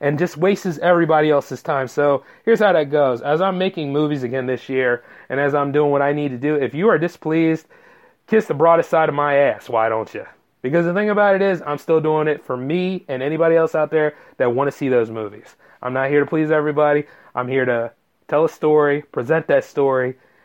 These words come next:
and hopefully you learn something. But at best, hopefully you're entertained. And the thing is, it's just you gotta go for what you want. I mean, there's gonna be a lot of things that are really out there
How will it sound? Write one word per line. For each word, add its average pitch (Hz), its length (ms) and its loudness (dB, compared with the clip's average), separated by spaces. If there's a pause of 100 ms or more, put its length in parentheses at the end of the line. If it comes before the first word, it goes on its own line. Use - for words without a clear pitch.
(120)
and 117 80 -10
hopefully 160 380 0
you 135 80 0
learn 156 260 0
something. 160 420 -6 (420)
But 214 100 0
at 175 180 0
best, 185 380 0 (340)
hopefully 156 360 -2
you're 139 120 0
entertained. 127 440 -6 (1300)
And 135 120 -6
the 139 60 -6
thing 208 300 -2
is, 180 240 -2
it's 147 120 -8
just 151 280 -4
you 131 40 -10
gotta 151 280 2
go 160 240 0
for - 120 -6
what 143 280 0
you 135 40 -6
want. 143 300 -4 (1300)
I 131 60 -6
mean, 131 140 0
there's 156 180 4
gonna 160 200 2
be 151 80 2
a 131 120 4
lot 175 640 4
of 208 80 -4
things 208 320 0
that 156 140 2
are 151 100 4
really 151 320 4
out 180 260 4
there 104 420 -8